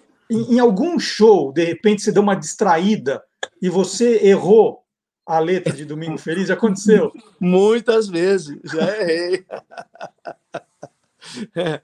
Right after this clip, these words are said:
Speaker 2: é, porque eu, eu gravei, eu gravei ela num tom em ré, sabe? Um tom alto. E, e, e às vezes eles mu-, mu-, mudavam, né? Mudava o tom,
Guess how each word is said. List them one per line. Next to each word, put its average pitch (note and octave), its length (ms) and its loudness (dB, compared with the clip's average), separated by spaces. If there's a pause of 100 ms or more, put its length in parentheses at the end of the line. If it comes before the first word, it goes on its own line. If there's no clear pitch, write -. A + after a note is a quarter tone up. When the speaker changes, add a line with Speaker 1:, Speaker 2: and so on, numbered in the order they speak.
(300)
Speaker 2:
é, F3 200 -2
porque D#3+ 320 -4
eu, F#3 200 0
eu F3 120 -2
gravei, F3+ 480 -4
eu F3+ 80 -6
gravei E3 300 -6
ela E3 140 -4
num D#3+ 180 -8
tom E3+ 180 -8
em E3 120 -6
ré, C#3 340 -2 (420)
sabe? D#3 400 -8 (140)
Um - 80 -20
tom D3 200 -10
alto. D3 440 -8 (320)
E, D3 60 -8
e, D3 640 -4
e C#3 60 -6
às C3+ 140 -6
vezes D#3 180 -8
eles D3+ 160 -6
mu-, D3+ 320 -6
mu-, D3 200 -12
mudavam, D3 640 -4
né? D#3+ 320 -6 (300)
Mudava C#3+ 340 -4
o C3 80 -6
tom, E3 420 -4